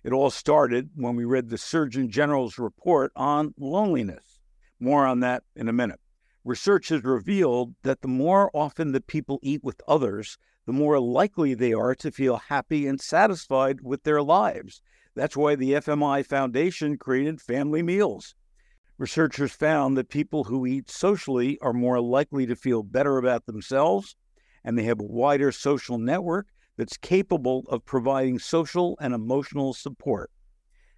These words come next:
Despite the clear correlation between social eating and social bonding, with seventy-six percent of those questioned saying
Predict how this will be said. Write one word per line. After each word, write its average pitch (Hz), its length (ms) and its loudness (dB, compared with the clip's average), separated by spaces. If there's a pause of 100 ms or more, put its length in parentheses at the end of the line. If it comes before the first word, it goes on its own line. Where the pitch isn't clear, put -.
(220)
Despite 156 480 0
the 147 100 -2
clear 175 480 2
correlation 131 800 0
between 113 380 -2
social 143 540 -2
eating 143 400 0
and 107 240 -6
social 127 400 -4
bonding, 117 600 -4 (320)
with 117 140 -8
seventy-six 175 760 0
percent 147 380 -2
of 107 140 -6
those 139 320 0
questioned 139 600 -4
saying 143 340 -2